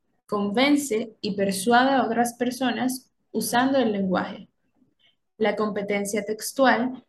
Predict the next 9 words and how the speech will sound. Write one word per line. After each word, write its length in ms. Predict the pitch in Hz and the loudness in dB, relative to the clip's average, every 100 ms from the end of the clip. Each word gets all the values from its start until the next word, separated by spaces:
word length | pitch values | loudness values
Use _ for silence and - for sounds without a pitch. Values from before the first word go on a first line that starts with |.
| _ | _
se 340 | - - 226 | -8 0 2
da 340 | 214 247 302 - _ - | 4 2 2 -8 _ -2
por 180 | 220 220 | 0 2
la 140 | 208 | 0
comprensión 760 | 214 202 196 196 - 254 285 269 | -2 -4 -4 -4 -2 0 2 0
y 160 | 247 | -2
producción 720 | 226 214 214 - - 262 294 | 0 0 -2 -4 -4 -2 -4
de 100 | 208 | -6
textos. 880 | 185 - - - - - - - _ | -6 -6 -8 -14 -12 -12 -12 -14 _